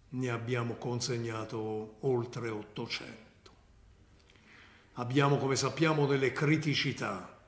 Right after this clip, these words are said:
sulla linea delle Cercumvesuviana, bisogna rifare tutto il sistema della sicurezza, dobbiamo sostituire anche altri treni vecchi di cinquanta anni. È un programma gigantesco.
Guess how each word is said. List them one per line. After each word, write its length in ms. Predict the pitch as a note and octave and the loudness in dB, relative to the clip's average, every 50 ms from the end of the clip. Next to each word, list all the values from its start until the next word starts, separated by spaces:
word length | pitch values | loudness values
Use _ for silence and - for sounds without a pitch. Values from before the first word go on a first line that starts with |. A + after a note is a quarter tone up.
| - - - - - - - - - - - - - - - - - - | -20 -20 -20 -20 -20 -20 -20 -20 -20 -20 -20 -20 -20 -20 -20 -20 -20 -20
sulla 420 | - - - - D3 B2+ B2+ A2+ A#2 | -10 -6 -4 -2 0 0 2 2 2
linea 360 | A#2+ B2 A#2+ A#2+ A#2+ A2 A2 | 2 2 2 2 0 0 0
delle 180 | A2 A2 A2 G#2 | 0 -2 0 0
Cercumvesuviana, 1200 | - - A#2+ A2 - C#3 B2 A#2 A#2 A2 A2+ A#2+ A#2 A#2 A2 G#2+ G#2+ A2 A#2 A#2+ B2 B2+ B2 - - - - - - - - - | 0 0 -2 -2 -2 -2 -2 0 0 0 0 0 0 0 0 0 -2 -4 -6 -6 -8 -10 -14 -18 -20 -20 -20 -20 -20 -20 -20 -12
bisogna 460 | - B2 C3 A#2 B2+ B2+ B2+ B2+ B2 | -6 -2 0 2 2 2 2 2 2
rifare 640 | B2 C3 A2+ - B2+ B2 A#2+ A#2 A#2 A#2+ A#2 A#2 - | 2 2 2 0 0 0 2 2 2 0 -2 -2 0
tutto 320 | - D#3+ D3 D3 - D3+ | 0 0 0 2 0 0
il 80 | C3+ A#2+ | 2 2
sistema 640 | - - D3+ B2+ - - - D3 B2 A#2+ A#2 A2+ A2+ | 2 2 4 4 4 4 4 2 2 0 0 0 -2
della 220 | A2+ A#2 A2+ A2+ G#2 | -2 -2 -2 0 0
sicurezza, 720 | - - B2+ A#2 A#2 A2+ A#2+ A2+ A2 - - - - C#3 | 0 0 2 0 0 -2 -2 -2 -2 -2 -4 -4 -4 -6
dobbiamo 600 | C#3 C3 B2+ C3 A#2+ A2+ B2+ C3 B2 B2 B2+ B2 | -8 -2 0 0 0 2 2 2 2 2 2 2
sostituire 720 | A#2+ - C#3+ B2 - - - C3+ A2+ B2 B2+ A#2+ A#2 A#2 | 2 2 2 0 0 0 -2 -2 -2 0 0 0 0 0
anche 300 | A#2 A2+ A2+ A2 - B2 | 0 -2 -2 -4 -2 0
altri 500 | A2+ A2 A#2 A#2 A2 G#2+ - C3 A#2+ A#2 | 2 2 2 2 0 -4 -4 -4 -4 -2
treni 420 | - C3 B2 B2+ A#2+ A#2 A#2 A#2 A2 | -2 -2 0 0 0 0 0 -2 -2
vecchi 380 | A2+ A#2 A#2 A#2 - - B2 | 0 0 0 0 -2 -4 -4
di 120 | A2 A2+ G#2 | -4 -4 -6
cinquanta 600 | - - B2 A#2 A2 B2 A2+ A#2 A#2+ A#2+ B2+ A#2 | -4 -4 -4 -4 -4 -6 -6 -6 -6 -6 -6 -6
anni. 360 | A#2 A#2+ B2 B2+ B2+ C3 C3+ - - - - - - - - - - - - - - - _ | -4 -6 -6 -8 -10 -12 -14 -16 -18 -20 -20 -20 -20 -20 -20 -20 -20 -20 -20 -20 -20 -20 _
È 120 | - B2+ C#3 | -4 0 2
un 160 | C#3 C3 B2 | 2 2 0
programma 640 | - B2+ C3 B2 B2 A#2+ A#2+ A#2 A#2+ A#2 A2+ A2+ A2 | 0 0 0 0 0 0 0 -2 -2 -4 -6 -6 -4
gigantesco. 720 | G#2 A#2 A#2 A#2+ A#2 A2 A2 - A#2 - - - - - | -4 -4 -4 -4 -6 -8 -8 -10 -8 -6 -6 -6 -6 -8